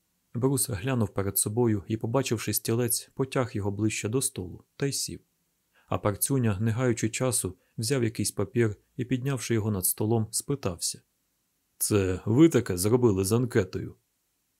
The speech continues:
Папір був перехрещений пером, і внизу в його стояв підпис "Грамотний". Брус промовчав.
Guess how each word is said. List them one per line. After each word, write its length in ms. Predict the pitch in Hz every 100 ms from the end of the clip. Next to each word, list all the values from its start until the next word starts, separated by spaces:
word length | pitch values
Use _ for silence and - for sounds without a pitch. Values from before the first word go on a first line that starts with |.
| _ _ _ -
Папір 340 | 120 151 135
був 280 | 120 117 -
перехрещений 720 | 127 127 127 120 - 107 98
пером, 400 | - 104 120 113 - _
і 220 | 123 101 -
внизу 400 | 107 117 117 151
в 60 | 107
його 340 | 98 85 82
стояв 400 | - 135 139 135
підпис 540 | - 135 - 113 - - -
"Грамотний". 720 | 107 139 104 87 - - - _ _ _ _ _ _ _
Брус 280 | 117 120 117
промовчав. 600 | - 131 110 85 - 87